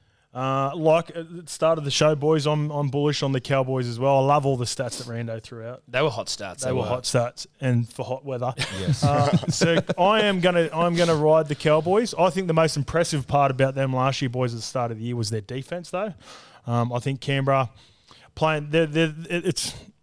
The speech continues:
Speaker 1: you don't even need the stats. They're the ultimate extremes. Playing in Townsville was awful because it was too hot.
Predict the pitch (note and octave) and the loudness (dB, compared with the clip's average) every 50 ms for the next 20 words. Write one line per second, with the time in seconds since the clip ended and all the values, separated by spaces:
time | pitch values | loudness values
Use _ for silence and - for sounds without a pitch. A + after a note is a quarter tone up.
0 | _ _ - D3 D3+ E3 E3 E3 D3+ C#3 D3 D3 D3 D3 C3 C3 B2+ - - - | _ _ -2 0 2 2 4 2 2 2 2 0 -2 -2 -4 -6 -6 -6 -6 -4
1 | C#3 A#2+ A2+ B2 - - - C3+ C3+ C3 C#3+ D3 C#3+ D#3+ D#3+ - E3+ D3+ D3 C3 | -4 -6 -6 -8 -12 -10 -8 -6 -4 0 2 2 2 2 2 0 -2 -2 -2 -4
2 | C3 A#2+ - - - C#3 B2+ A#2+ A#2 A2 G#2 - - _ _ - - D3+ D3 D3 | -4 -6 -8 -6 -4 -4 -4 -4 -4 -8 -10 -14 -18 _ _ -6 -2 0 2 2
3 | C#3+ C#3 - - D3 C#3+ D3 D3+ C3+ C#3 C#3+ C3+ B2+ A#2+ A#2 B2+ C#3+ D#3 D3+ - | 2 2 2 2 2 2 0 -2 -4 -6 -6 -6 -6 -4 -2 0 0 0 0 -2
4 | - E3 D#3 D#3 D3+ - _ _ C3+ C3+ A#2+ C3+ B2 A#2+ A#2+ - - D3+ C#3+ C3+ | -4 -6 -8 -8 -10 -16 _ _ -18 -10 -4 -2 0 0 0 0 0 0 0 2
5 | C3 C3+ C#3+ D3+ | 2 0 0 -2